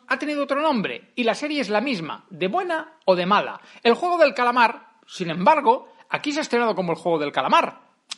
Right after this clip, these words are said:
Eh, Squid, Squid Game en su versión internacional, <clears throat> en su versión original. Y, y nadie ha reclamado. "Eh, eh, eh, no la llaméis El Juego del Calamar, llamadla Squid Game". Ver-, ¿verdad que?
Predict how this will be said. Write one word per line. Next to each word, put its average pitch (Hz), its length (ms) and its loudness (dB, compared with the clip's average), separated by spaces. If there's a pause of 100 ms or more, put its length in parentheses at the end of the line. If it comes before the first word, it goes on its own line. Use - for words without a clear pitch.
(120)
Eh, - 220 -18
Squid, - 320 -6
Squid 233 320 -4
Game 226 480 -2
en 143 260 -8
su - 140 -6
versión 151 300 -2
internacional, 160 680 0 (220)
<clears throat> 147 220 -8
en 156 120 -8
su 156 100 -6
versión 196 360 -2 (260)
original. 185 640 0 (380)
Y, 196 200 -4
y 165 40 0
nadie 240 280 0
ha 311 40 2
reclamado. 233 880 0
"Eh, 240 60 2
eh, 277 680 4
eh, 285 60 -4
no 190 180 0
la 262 100 2
llaméis 220 320 -2
El 180 60 -2
Juego 180 260 -4
del 156 100 -4
Calamar, 165 440 0
llamadla 220 500 0
Squid - 340 -8
Game". 202 460 -2 (1040)
Ver-, 156 340 -4
¿verdad 180 260 0
que? 320 220 -4